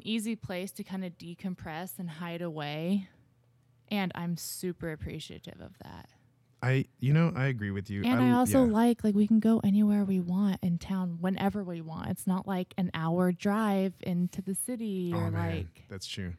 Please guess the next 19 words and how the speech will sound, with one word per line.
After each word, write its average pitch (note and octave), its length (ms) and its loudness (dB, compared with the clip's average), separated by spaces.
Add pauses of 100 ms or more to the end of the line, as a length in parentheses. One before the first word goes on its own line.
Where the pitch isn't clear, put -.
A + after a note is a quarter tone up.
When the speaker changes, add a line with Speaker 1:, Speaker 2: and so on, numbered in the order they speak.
(400)
Speaker 2:
I B2 140 -2
do C3+ 120 2
Speaker 1:
we G#3 80 6
don't G3 140 4
have - 60 2
Speaker 2:
so B2 80 4
Speaker 1:
to A2+ 60 4
deal A#2 80 2
Speaker 2:
little G#2 180 4
Speaker 1:
with F#3+ 100 2
Speaker 2:
driving. E2+ 380 -4
Speaker 1:
traffic. F#3 440 -2 (100)
Speaker 2:
Yeah, F#2 340 -6
I G#2+ 100 -8
don't B2+ 240 -8
drive G2 560 -6 (160)
at G2+ 280 -8
all. G2 500 -6
I, A2 180 -6